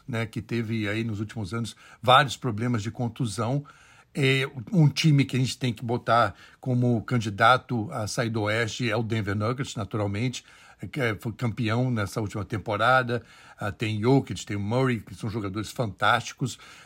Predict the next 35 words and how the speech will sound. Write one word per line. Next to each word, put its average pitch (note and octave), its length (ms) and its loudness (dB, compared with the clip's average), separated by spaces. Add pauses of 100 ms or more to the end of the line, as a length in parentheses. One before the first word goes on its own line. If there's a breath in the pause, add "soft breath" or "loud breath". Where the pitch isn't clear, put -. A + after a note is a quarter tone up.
(180 loud breath)
Hum, C#3+ 280 0
talvez C#3 640 4
o C#3 160 2
Denver A#2+ 380 2
tenha C3+ 360 2
o A#2+ 40 0
melhor A#2 300 0
recorde G#2+ 380 -2
da G#2 80 -4
temporada G2+ 460 -6
regular, G#2 380 2
mas C#3 180 0
vão D3+ 120 0
bater C#3+ 240 0
de A#2+ 80 -4
frente A#2+ 440 -4 (360 loud breath)
com D3 100 4
o C#3 40 8
Phoenix C#3 420 2
Suns, - 500 -8
que, C#3+ 140 -2
na C#3 120 4
minha C#3+ 160 6
opinião, C3+ 380 2
sai D3 460 6
da B2 160 0
Conferência A2 680 -6
do G2+ 120 -6
Oeste, - 420 -12 (380 loud breath)
né? A2 120 -4
Com A#2+ 160 -4
Devin B2+ 360 2
Booker, G#2 480 -2 (280 loud breath)
Bradley C3+ 460 4
Beal, G2+ 420 -4